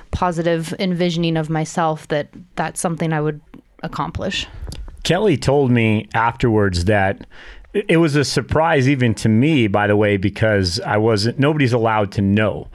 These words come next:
Speaker 2: what is gonna be the next test, right? So I was really shocked when I heard what you ended up doing because I know how scared of heights you are. And she told me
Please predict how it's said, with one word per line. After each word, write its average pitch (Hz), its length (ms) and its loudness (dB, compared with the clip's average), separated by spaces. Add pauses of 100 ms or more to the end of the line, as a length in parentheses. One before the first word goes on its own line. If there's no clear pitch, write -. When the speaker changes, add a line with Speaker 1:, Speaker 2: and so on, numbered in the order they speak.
(420)
Speaker 2:
what 113 440 0
is 107 240 2
gonna 107 220 0
be 101 140 2
the 98 140 2
next 104 640 0 (120)
test, - 560 -6 (340)
right? 101 360 0
So 117 300 2 (920)
I 135 220 2
was 127 480 0 (120)
really 123 760 2 (340)
shocked - 720 -2 (100)
when 117 140 0
I 104 120 2
heard 120 300 0
what 104 280 0
you 113 100 2
ended 104 220 0
up 101 220 -4
doing 113 400 2
because 101 420 0
I 113 140 0
know 110 640 2 (160)
how 110 180 0
scared 104 260 -2
of 90 60 0
heights 110 280 -2
you 107 120 2
are. 98 220 0
And 104 220 0
she 165 180 -2
told 139 260 0
me 117 380 2